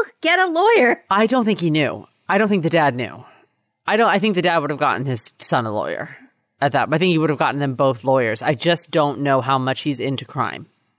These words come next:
Speaker 1: Yeah.
Speaker 2: Because if you didn't know that, think about it. You might
Speaker 1: Well,
Speaker 2: not
Speaker 1: it
Speaker 2: know.
Speaker 1: becomes pretty clear.
Speaker 2: Huh?
Speaker 1: There is a point where it becomes super clear
Speaker 2: What?
Speaker 1: that they think it's Justin.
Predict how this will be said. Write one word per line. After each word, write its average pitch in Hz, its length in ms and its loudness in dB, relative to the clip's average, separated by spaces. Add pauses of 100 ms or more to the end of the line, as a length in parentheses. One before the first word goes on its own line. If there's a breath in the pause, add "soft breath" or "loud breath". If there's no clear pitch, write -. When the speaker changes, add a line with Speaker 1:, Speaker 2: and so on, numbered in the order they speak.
(100)
Speaker 1:
Yeah. 185 320 0 (920)
Speaker 2:
Because 180 220 0
if 180 100 0
you 254 140 2
didn't 240 340 0
know 135 260 2
that, 190 360 -2
think 285 180 -2
about 127 320 -2
it. - 220 -6
You 196 160 -2
might 202 240 0
Speaker 1:
Well, 277 160 2
Speaker 2:
not 202 260 0
Speaker 1:
it 294 160 -2
Speaker 2:
know. 190 300 0
Speaker 1:
becomes 453 380 -2
pretty 285 380 -4
clear. 226 600 -4 (280 soft breath)
Speaker 2:
Huh? 151 180 -2 (600)
Speaker 1:
There 254 280 4 (120)
is 320 260 0
a 208 60 2
point 208 500 -4
where 190 160 0
it - 160 -6
becomes 214 440 -4
super 247 480 -6
clear 156 480 -6 (380 soft breath)
Speaker 2:
What? 147 200 0
Speaker 1:
that - 100 -2
they 190 100 -2
think 185 260 -6
it's - 200 -10
Justin. 170 520 -8